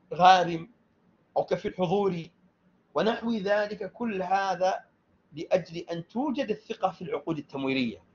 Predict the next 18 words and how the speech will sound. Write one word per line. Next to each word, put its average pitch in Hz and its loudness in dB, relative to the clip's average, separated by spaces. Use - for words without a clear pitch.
فإذا 185 8
لم 190 0
توجد 240 -2
الثقة - -6
فلا 240 4
ي-، 214 -6
فلا 247 0
ينعقد 175 -6
العقد - -8
التمويلي، 135 -2
أو 165 2
لا، 190 0
لا، 220 4
لا 240 2
يبادر 220 4
الشخص 185 -8
بالعقود 143 -8
التمويلية. 127 -4